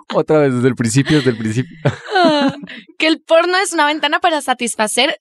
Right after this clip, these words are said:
Speaker 2: fantasías.
Speaker 1: Ok.
Speaker 2: ¿Correcto? ¿No? Como hay
Speaker 1: Correcto.
Speaker 2: cosas muy densas que es como, ok, la persona probablemente no lo haría en la vida real, pero ve porno, el porno loco con un, no sé, pulpo comiéndose a una vieja y son como, "Uf, sí, ya, mi fantasía se cumplió".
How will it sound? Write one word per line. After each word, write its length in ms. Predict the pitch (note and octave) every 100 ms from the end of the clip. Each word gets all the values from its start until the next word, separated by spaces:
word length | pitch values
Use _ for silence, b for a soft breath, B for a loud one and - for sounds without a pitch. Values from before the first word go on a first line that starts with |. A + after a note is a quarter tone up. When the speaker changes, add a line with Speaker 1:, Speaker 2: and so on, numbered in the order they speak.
| _ -
Speaker 2:
fantasías. 920 | A#3 A3 F#3 - E3 - - - -
Speaker 1:
Ok. 260 | - G2+ E2+ F2
Speaker 2:
¿Correcto? 420 | D3 G3+ F3+ - -
¿No? 140 | C#4+ D4+
Como 240 | C4+ A3
hay 160 | G3+ A3
Speaker 1:
Correcto. 100 | B3+
Speaker 2:
cosas 240 | B3 A#3
muy 180 | B3+ B3+
densas 360 | B3 B3 A#3
que 80 | A3+
es 80 | A3+
como, 200 | G#3+ A3
ok, 120 | G3 G3+
la 100 | G3+
persona 260 | A3 G#3+ F#3+
probablemente 440 | G3+ G#3 F#3+ F#3
no 160 | F#3+ G3
lo 100 | G3
haría 140 | F#3+
en 60 | F#3
la 80 | G3
vida 200 | G#3 F#3
real, 380 | G#3 A#3 G#3 E4 _ B B B _
pero 380 | C#4 C4+ B3+ C4+ -
ve 280 | F#3 A#3 A3
porno, 580 | - A3+ G#3 F#3 A3 - _ _ _ -
el 180 | G#3 G#3
porno 320 | G3+ F#3+ F3+
loco 460 | G3+ G#3+ - G3
con 180 | G3 G#3+
un, 340 | G#3+ G3 F#3+ F#3+
no 120 | F#3+
sé, 200 | - - - _
pulpo 580 | B3 B3 - A3+ A3+ A3+
comiéndose 720 | A#3 A#3+ A3 G3 - G3+ G3
a 300 | G3+ G#3 G#3 G#3
una 160 | G3+
vieja 320 | G3 G#3 A3 D4+
y 60 |
son 160 | G#3 G3+
como, 200 | G#3 A3
"Uf, 180 | D#4+ E4
sí, 220 | - A3 F3+
ya, 200 | F#3+ G3
mi 100 | G3
fantasía 420 | G3+ G#3 G3 F3+
se 100 | -
cumplió". 300 | - G#3+ -